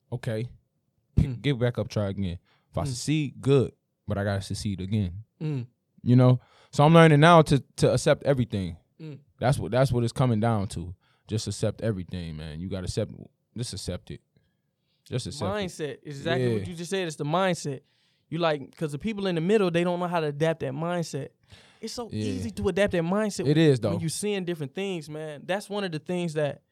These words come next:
Speaker 2: when we was talking and you was like, "Man, I ain't even go to college tours like that." That's one of the, the biggest things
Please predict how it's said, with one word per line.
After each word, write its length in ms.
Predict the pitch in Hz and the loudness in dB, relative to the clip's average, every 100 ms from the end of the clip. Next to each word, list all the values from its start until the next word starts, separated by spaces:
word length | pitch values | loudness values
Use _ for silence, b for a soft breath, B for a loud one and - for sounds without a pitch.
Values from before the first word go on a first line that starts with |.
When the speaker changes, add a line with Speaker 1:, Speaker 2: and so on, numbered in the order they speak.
| _ _ _ _ _ _ | _ _ _ _ _ _
Speaker 2:
when 140 | - 147 | -2 0
we 120 | 190 | 0
was 120 | 156 | -2
talking 560 | 202 190 175 151 143 - _ | 0 0 0 -4 -4 -12 _
and 140 | 143 | -8
you 80 | 170 | -4
was 120 | 175 | -4
like, 180 | 147 139 | -2 -4
"Man, 300 | 151 170 143 | -4 -4 -4
I 140 | 139 208 | -6 -6
ain't 120 | 175 | -8
even 140 | 180 | -8
go 140 | 185 196 | -4 -6
to 60 | |
college 340 | 180 175 156 - | -4 -6 -6 -4
tours 240 | 156 135 | -4 -4
like 200 | 135 123 | -6 -8
that." 280 | 123 113 - | -10 -14 -8
That's 180 | 208 226 | -6 -4
one 160 | 233 | -4
of 80 | 226 | -2
the, 120 | 180 156 | -4 -4
the 160 | 151 | -6
biggest 540 | 139 180 233 247 214 - | -2 -2 0 -2 -4 -6
things 580 | 214 220 214 185 - | -2 -2 -2 -6 -14